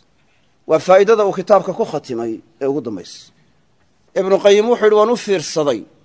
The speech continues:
qaacidada uu sheegay Abulwafaa ibnu Caqiil. Daliilkeeda Qur'aankaan ka helay." Daliilkeeda Qur'aanka ayaan ka helay. Oo Maryama markay tidhi,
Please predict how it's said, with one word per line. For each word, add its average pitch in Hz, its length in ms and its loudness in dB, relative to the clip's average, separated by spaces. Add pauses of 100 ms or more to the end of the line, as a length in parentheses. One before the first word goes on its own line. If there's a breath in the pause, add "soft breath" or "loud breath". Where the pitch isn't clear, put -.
(720)
qaacidada 175 540 4
uu 160 100 -4
sheegay 143 540 0 (160)
Abulwafaa 147 520 -2
ibnu 143 180 -6
Caqiil. 131 500 -8 (1000)
Daliilkeeda 185 500 0
Qur'aankaan 165 480 0
ka 139 100 -10
helay." 95 260 -14 (1120)
Daliilkeeda 175 580 0 (1080)
Qur'aanka 185 500 4
ayaan 143 200 2
ka 123 120 -14
helay. 87 280 -18 (720)
Oo 170 100 2
Maryama 185 500 4
markay 214 360 -2
tidhi, 143 480 -6